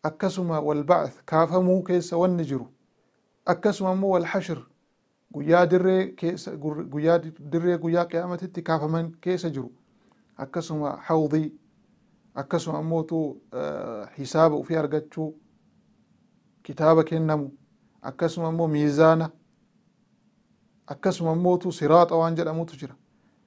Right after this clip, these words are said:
Akkasuma shafaa'aa yookaan manguddummaa waan jedhamu. Akkasuma jannata.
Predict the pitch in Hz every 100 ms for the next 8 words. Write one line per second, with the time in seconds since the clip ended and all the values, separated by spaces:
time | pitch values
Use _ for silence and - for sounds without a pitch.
0 | _ 135 135 175 170 170 - 156 151 151
1 | 156 170 160 156 170 160 151 143 175 170
2 | 156 156 165 156 131 - _ _ _ _
3 | _ _ _ 139 - 170 180 170 151 139
4 | - 131 147 151 170 170